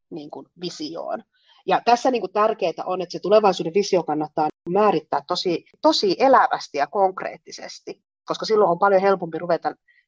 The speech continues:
vertaamaan sitä nykyhetken tilannetta siihen, mikä on se meidän vision tilanne, ja tunnistaa sitä kautta ehkä niitä puuttuvia askeleita siitä väliltä,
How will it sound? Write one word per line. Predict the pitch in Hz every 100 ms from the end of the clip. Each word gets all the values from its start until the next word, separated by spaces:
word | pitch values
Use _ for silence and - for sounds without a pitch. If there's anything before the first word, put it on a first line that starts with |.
| _
vertaamaan | 214 214 202 147 156 147
sitä | 196 226 185
nykyhetken | 196 240 247 185 185 151
tilannetta | 156 147 143 147 151
siihen, | - 180 170 156
mikä | 156 151
on | 180 180
se | 156
meidän | 143 143 143
vision | 180 185 156 135
tilanne, | 143 156 139 139
ja | 143
tunnistaa | 185 180 151 - 143
sitä | - 143 139
kautta | - -
ehkä | 165 -
niitä | 147 -
puuttuvia | - 185 170 143
askeleita | 139 151 - 139 - -
siitä | - 147 175
väliltä, | - - -